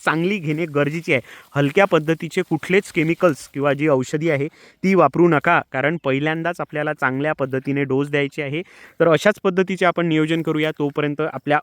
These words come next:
अर्थशेती या YouTube चॅनलसोबत जोडलेले राहा. सबस्क्राईब केले नसेल तर सबस्क्राईब जरूर करून घ्या,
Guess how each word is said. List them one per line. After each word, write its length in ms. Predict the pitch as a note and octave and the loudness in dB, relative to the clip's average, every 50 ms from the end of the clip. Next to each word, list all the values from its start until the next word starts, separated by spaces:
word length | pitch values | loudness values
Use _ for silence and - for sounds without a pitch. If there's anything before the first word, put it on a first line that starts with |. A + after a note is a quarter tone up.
| - | 2
अर्थशेती 640 | D#3+ F3 G#3 - A3 - - F#3 E3 - E3+ E3 D#3 | 2 2 4 4 0 0 2 -2 -2 -2 -4 0 0
या 120 | D#3 D3+ D3 | 2 2 2
YouTube 420 | C#3+ D3 C#3 C#3 - D3+ C3+ - | 2 0 -2 -2 -2 -6 -6 -2
चॅनलसोबत 460 | C#3+ C3+ C#3+ D3+ D3+ - D3 C3+ C#3 C3+ B2 | -2 0 0 0 -2 -4 -4 -4 -4 -4 -2
जोडलेले 440 | B2+ B2+ B2+ C#3+ D3+ D#3 E3 E3 | -2 -2 0 0 0 2 2 2
राहा. 200 | D#3+ D#3 D3 E3 G3 _ _ - - - - - _ - | 0 0 -2 -4 -6 _ _ -20 -20 -20 -20 -12 _ 0
सबस्क्राईब 340 | D3+ C3 - - D#3 D#3 D#3 - | 0 2 2 2 0 0 2 2
केले 180 | D#3+ D3 D#3 E3+ | 0 2 2 2
नसेल 340 | E3+ D#3+ - F3+ F3 E3+ | 2 2 2 0 0 0
तर 60 | F3 E3 | -2 -2
सबस्क्राईब 500 | - D3 B2+ - - - D3 D3 D#3 D3 C3+ | 0 -2 -4 -4 -4 -4 -2 -2 -2 0 0
जरूर 180 | C3 C3+ D3 C3+ | 0 0 0 -2
करून 260 | - E3 D#3+ E3+ E3+ | 0 -2 0 0 0
घ्या, 160 | D#3+ E3+ F#3+ | -2 -4 -6